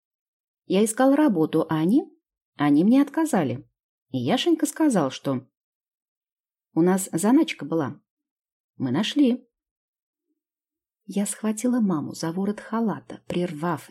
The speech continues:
ее сбивчивую речь. «Ты понимаешь, что это были последние деньги? Мы должны были отдать их за аренду и жить до конца января.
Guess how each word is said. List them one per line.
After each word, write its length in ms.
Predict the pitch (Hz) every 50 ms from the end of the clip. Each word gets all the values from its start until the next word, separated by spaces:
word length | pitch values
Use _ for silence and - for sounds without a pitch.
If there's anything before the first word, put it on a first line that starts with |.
| _
ее 340 | - 147 151 156 151 151 151
сбивчивую 800 | 151 - - 143 156 151 151 - - - 185 180 202 202 196 -
речь. 420 | - 139 127 - - - _ _ _ _ _ _ _ _ _ _ _ _ _ _ _ _ _ _ _ _ _ _ _ _
«Ты 320 | - 214 202 180 143 139 _
понимаешь, 720 | - 156 160 165 165 170 180 185 196 170 135 135 - - -
что 280 | - - - 160 - -
это 320 | - 151 165 185 185 - 156
были 400 | - - 135 120 120 123 - _
последние 760 | - 160 160 - - 160 160 160 180 190 185 170 139 139 139
деньги? 520 | 135 - 180 180 170 143 - 127 123 - _ _ _ _ _ _ _ _ _
Мы 160 | 165 170 170
должны 380 | 180 185 190 196 185 220 220 190
были 180 | 190 175 170
отдать 400 | 175 175 170 165 196 202 190 -
их 160 | 151 143 139
за 160 | 139 135 151 165
аренду 380 | 175 180 202 196 185 156 139
и 180 | 123 - 175 165
жить 340 | 160 - 190 196 190 - 139
до 120 | 151 156
конца 300 | - 175 170 165 - 180
января. 640 | 175 175 175 180 170 185 196 202 185 156 123 120